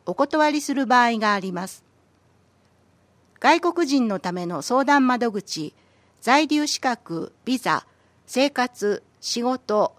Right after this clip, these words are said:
病気のことなど。英語、中国語、韓国・朝鮮語、ベトナム語、フィリピン語。弁護士に法律相談もできます。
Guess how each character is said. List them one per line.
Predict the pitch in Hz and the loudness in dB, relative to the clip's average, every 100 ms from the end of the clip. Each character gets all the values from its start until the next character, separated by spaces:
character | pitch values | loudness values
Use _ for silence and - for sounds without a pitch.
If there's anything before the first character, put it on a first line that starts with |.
| _ | _
病 | - 254 311 | 2 4 4
気 | 277 | 2
の | 277 | 0
こ | 277 | 0
と | 262 262 | -2 -2
な | 196 | -2
ど。 | - - _ _ _ _ _ _ _ _ _ _ - | -4 -10 _ _ _ _ _ _ _ _ _ _ -6
英 | 254 285 | -2 0
語、 | 247 233 - _ _ - | 2 2 0 _ _ -6
中 | 262 285 | -2 0
国 | 269 262 240 | 0 -2 -2
語、 | 208 196 - _ _ _ | 2 2 0 _ _ _
韓 | - 320 311 | 2 4 4
国・ | 208 160 160 | 0 -4 -6
朝 | 214 240 | -4 -4
鮮 | - 208 196 | -4 -4 0
語、 | 185 180 _ _ _ _ | 0 0 _ _ _ _
ベ | - | -6
ト | 262 269 | 0 2
ナ | 262 | 2
ム | 240 226 | 2 0
語、 | 202 196 - _ _ | 0 0 -2 _ _
フ | - | -8
ィ | 233 | -4
リ | 277 | -4
ピ | 254 240 | -4 -4
ン | 220 | -2
語。 | 196 185 _ _ _ _ _ _ _ _ - | 0 0 _ _ _ _ _ _ _ _ -8
弁 | 262 320 | 0 2
護 | 311 320 | 2 0
士 | 220 | -4
に | 185 170 - - | -4 -6 -8 -4
法 | 277 311 | 0 2
律 | 320 311 | 0 -2
相 | 320 311 | 0 2
談 | 262 202 | 2 0
も | 175 165 | -2 -6
で | 165 | -6
き | - | -8
ま | 185 175 | -8 -8
す。 | - | -10